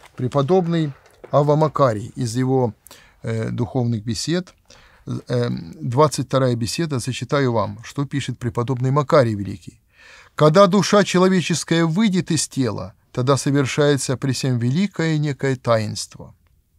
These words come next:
Ибо если повинна она во грехах, то приходят толпы демонов, и недобрые ангелы и темные силы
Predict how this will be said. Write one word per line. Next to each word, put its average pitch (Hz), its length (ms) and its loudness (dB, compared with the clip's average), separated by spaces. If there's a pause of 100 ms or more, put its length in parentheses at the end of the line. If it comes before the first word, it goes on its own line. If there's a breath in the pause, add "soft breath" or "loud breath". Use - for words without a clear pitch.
(640 loud breath)
Ибо 175 260 6
если 202 300 4
повинна 196 520 6
она 180 180 8
во 160 140 6
грехах, 160 680 0 (220)
то 135 120 0
приходят 147 600 0
толпы 185 380 0
демонов, 123 480 -2 (240)
и 123 80 0
недобрые 156 560 2
ангелы 147 400 4
и 131 40 2
темные 143 380 0
силы 127 460 -4